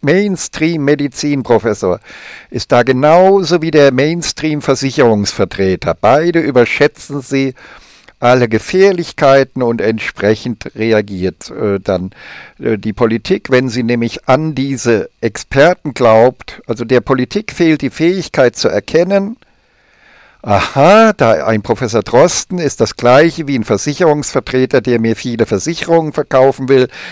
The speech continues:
dem darf ich kein Wort glauben, wenn er was sagt, weil der hat Geschäftsinteressen. Ne?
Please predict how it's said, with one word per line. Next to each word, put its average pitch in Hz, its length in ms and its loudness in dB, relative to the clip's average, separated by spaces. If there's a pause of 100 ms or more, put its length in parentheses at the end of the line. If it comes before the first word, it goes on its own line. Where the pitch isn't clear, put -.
(140)
dem 120 140 0
darf 120 200 4
ich 135 140 -12
kein 120 340 0
Wort 104 340 4
glauben, 104 540 4
wenn 104 120 2
er 101 120 2
was 98 220 0
sagt, 80 520 -4 (420)
weil 104 180 0
der 117 200 4
hat 139 200 0
Geschäftsinteressen. - 1160 0 (180)
Ne? 180 400 2